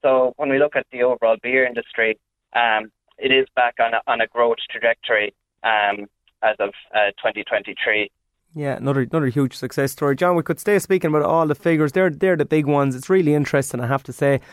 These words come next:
Speaker 2: And, uh, it's great to get your insight from someone who's just involved in this on a,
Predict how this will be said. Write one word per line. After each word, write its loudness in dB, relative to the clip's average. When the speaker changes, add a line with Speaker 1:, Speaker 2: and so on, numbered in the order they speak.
Speaker 2:
And, 2
uh, 2
it's -8
great 2
to -6
get -2
your 0
insight 0
from -4
someone -2
who's -2
just -10
involved 0
in -6
this -4
on -4
a, -4